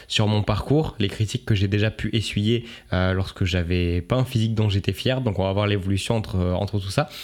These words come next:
Donc j'espère que ça va vous plaire. Aujourd'hui, pas de review à vous lire. J'ai pas reçu de nouvelles reviews sur Apple Podcast. Donc n'hésitez pas, si vous êtes sur Apple Podcast ou si vous avez un iPhone, à aller me laisser une review sur Apple Podcast. Je prendrai à chaque fois un petit moment au début des épisodes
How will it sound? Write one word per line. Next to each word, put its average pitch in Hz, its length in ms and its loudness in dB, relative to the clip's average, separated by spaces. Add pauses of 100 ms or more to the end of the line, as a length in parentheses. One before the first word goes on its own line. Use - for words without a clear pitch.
(140)
Donc 101 100 2
j'espère 127 240 0
que 170 100 2
ça 147 120 2
va 135 60 4
vous 120 120 4
plaire. 143 200 2 (300)
Aujourd'hui, 151 340 4
pas 170 160 2
de 151 320 4
review 139 540 2
à 117 80 2
vous 110 380 2
lire. 135 260 0
J'ai 107 200 2
pas 127 120 2
reçu 117 320 -2
de 101 280 0
nouvelles 104 260 0
reviews 110 260 2
sur 104 220 -4
Apple 101 200 0
Podcast. 117 400 -2 (280)
Donc 98 140 -2
n'hésitez 113 280 2
pas, 170 220 -2
si - 160 -4
vous 104 160 0
êtes 107 120 -2
sur 127 200 0
Apple 117 180 0
Podcast 113 440 -2
ou 107 40 0
si - 160 -4
vous 90 380 -4
avez 101 240 0
un 95 240 0
iPhone, 139 360 0 (360)
à 143 160 2
aller 127 320 2
me 127 80 4
laisser 120 220 0
une 123 100 2
review 131 340 2
sur - 160 -2
Apple 107 220 0
Podcast. 131 420 -2
Je - 80 -16
prendrai 107 320 0
à 104 80 -2
chaque 117 220 -2
fois 127 140 0
un 113 100 0
petit 117 160 -4
moment 127 380 2
au 117 40 0
début 127 300 2
des 123 180 2
épisodes 120 400 0